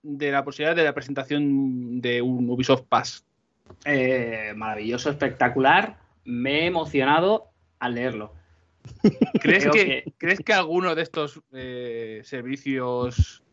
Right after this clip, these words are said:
Speaker 1: de Netflix de videojuegos llegará a tu consola?
Speaker 2: Probablemente. De hecho, el que, y, y ahora ya lo digo en serio, el que espero que llegue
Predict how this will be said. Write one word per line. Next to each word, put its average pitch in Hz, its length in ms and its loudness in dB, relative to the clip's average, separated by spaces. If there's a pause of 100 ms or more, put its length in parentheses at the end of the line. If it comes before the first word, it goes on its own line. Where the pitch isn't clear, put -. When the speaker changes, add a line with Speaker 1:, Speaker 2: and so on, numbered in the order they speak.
Speaker 1:
de 113 640 -10
Netflix 131 320 2
de 127 60 -6
videojuegos 123 500 -6 (180)
llegará 131 480 2
a 135 160 -2
tu 127 100 -12
consola? 131 400 -10 (840)
Speaker 2:
Probablemente. 120 760 2 (640)
De - 220 -2
hecho, 240 320 2
el 131 240 2
que, 123 300 -2 (320)
y, 117 300 -8 (200)
y 117 80 2
ahora 143 360 6
ya 135 360 6
lo 123 80 0
digo 120 160 -2
en 110 100 -2
serio, 185 500 2 (1000)
el 131 260 4
que 131 120 6
espero 156 500 4
que 147 120 2
llegue 180 400 -2